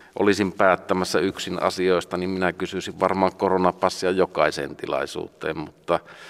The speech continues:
siinä ehkä on, on, on toinenkin puoli siinä asiassa. Minusta se on ihan, ihan hyvä, että esimerkiksi, niinku, Jumalan palvelukset lähtökohtaisesti, niinku, siinä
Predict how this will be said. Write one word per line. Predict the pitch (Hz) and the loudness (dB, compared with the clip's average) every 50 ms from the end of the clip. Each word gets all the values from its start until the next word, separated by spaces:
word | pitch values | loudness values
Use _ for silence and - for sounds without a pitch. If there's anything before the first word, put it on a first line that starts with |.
| - - - - - - - - - - - _ _ _ _ _ _ - | -20 -20 -20 -20 -20 -20 -20 -20 -20 -20 -20 _ _ _ _ _ _ -6
siinä | - 101 104 113 | -4 -2 -2 0
ehkä | - - 120 - - - | -2 -4 -4 2 4 6
on, | 120 120 110 101 - - 104 107 | 6 6 6 2 0 -4 -8 -4
on, | - - 104 95 92 - - - | -2 -2 -2 -2 -4 -6 -8 -6
on | - 95 87 | -6 -4 0
toinenkin | - 98 90 87 85 78 - 78 76 - - | 4 6 6 6 6 2 2 -2 -4 0 2
puoli | 80 76 78 76 76 | 2 4 4 2 0
siinä | 87 80 80 73 - - | -2 0 0 0 2 0
asiassa. | - - 78 73 73 67 - - - - - - - - _ _ _ _ - - - - | 0 0 0 0 0 0 -2 -6 -10 -10 -10 -12 -14 -18 _ _ _ _ -20 -20 -14 -8
Minusta | - 101 95 92 - - 104 | -6 -2 -2 -2 0 4 6
se | 104 | 6
on | 101 | 6
ihan, | 98 104 104 - - | 6 6 4 2 2
ihan | 101 104 101 95 92 | 2 2 4 4 4
hyvä, | 104 98 90 95 87 76 | 4 4 6 6 6 4
että | 71 - - 92 | 2 0 0 0
esimerkiksi, | 87 - - 87 90 87 85 - - 92 87 - - - | 0 0 0 -2 -2 -2 -4 -2 -4 -6 -6 -6 -8 -8
niinku, | 87 87 87 82 - 92 | -6 -6 -6 -4 -2 -2
Jumalan | 90 87 87 85 82 82 80 | 0 4 4 6 6 4 2
palvelukset | - - 78 80 82 82 85 80 85 82 - - 82 - | 2 2 2 2 2 2 -2 -4 -6 -6 -10 -12 -8 -4
lähtökohtaisesti, | 90 85 82 - - 80 78 - 82 80 - - - 78 - 80 78 - - - 87 - | -2 -4 -4 -4 -6 -10 -6 -6 -6 -8 -8 -10 -12 -10 -10 -10 -12 -12 -10 -12 -10 -10
niinku, | 80 80 80 80 80 - - - - _ _ _ _ - | -10 -10 -10 -12 -12 -12 -16 -18 -18 _ _ _ _ -14
siinä | - - 87 87 | -12 -10 -8 -8